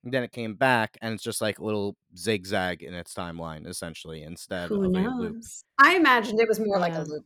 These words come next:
Speaker 1: I mean, one theory I had, this is a, a completely me theory that I was thinking about,
Speaker 2: <laughs>
Speaker 1: is that because we don't know what the sphere is, we don't know where it comes from, we don't even know how old it is. What if the sphere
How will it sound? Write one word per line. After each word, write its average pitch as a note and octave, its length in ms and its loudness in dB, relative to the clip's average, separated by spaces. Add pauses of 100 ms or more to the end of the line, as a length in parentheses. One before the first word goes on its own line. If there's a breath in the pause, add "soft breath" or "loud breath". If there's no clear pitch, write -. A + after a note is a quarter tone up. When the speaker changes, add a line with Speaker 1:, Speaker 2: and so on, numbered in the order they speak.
Speaker 1:
I D#3 40 0
mean, D#3 300 2
one F3 180 4
theory C3+ 480 2 (220)
I D3+ 300 6
had, A2 760 2
this D#3 160 0
is F#3 140 -2
a, G2 300 2 (140)
a A2 160 -4
completely E3+ 920 0
me D3+ 360 2
theory F#2+ 520 -6
that G2 280 -2
I A2 140 2
was A2 200 -6
thinking G#2+ 400 -8
about, F#2 380 -6 (420)
Speaker 2:
<laughs> - 100 -14
Speaker 1:
is A#2 280 2
that A2+ 320 4
because B2 240 -2
we A#2+ 100 0
don't D#3+ 200 2
know A#2+ 80 -2
what G#2 160 -2
the F#2 80 -10
sphere E2+ 320 -6
is, G2 180 -8
we G#2 80 -4
don't C#3+ 160 2
know A2 120 -4
where G2+ 220 0
it F2 120 -10
comes E2+ 220 -8
from, G#2 180 -8
we A2+ 80 -10
don't D#3 180 -2
even C3 160 -4
know B2 140 -4
how A2 260 -2
old B2 260 0
it F2+ 120 -10
is. E2 400 -14
What C#3+ 480 2
if F3 460 4
the A#2 100 -2
sphere B2+ 960 0